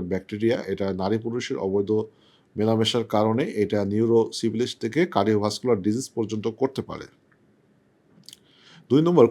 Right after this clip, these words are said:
খুবই একটা বিখ্যাত যে ডিজিজটা হয় ত্বকে, স্কিন। শুরু হয়েছিল লিঙ্গ দিয়ে, যোনিপথ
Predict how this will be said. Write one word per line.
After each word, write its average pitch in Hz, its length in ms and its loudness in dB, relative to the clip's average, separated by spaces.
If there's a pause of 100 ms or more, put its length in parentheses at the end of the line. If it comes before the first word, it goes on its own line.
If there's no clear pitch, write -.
খুবই 135 240 6 (200)
একটা 98 220 0
বিখ্যাত 110 320 0 (120)
যে 110 100 4
ডিজিজটা 104 480 -2
হয় 110 220 2
ত্বকে, 113 300 0 (760)
স্কিন। - 300 -2 (360)
শুরু 160 240 2
হয়েছিল 160 260 0 (180)
লিঙ্গ 110 220 0 (140)
দিয়ে, 107 140 2 (200)
যোনিপথ 110 400 -2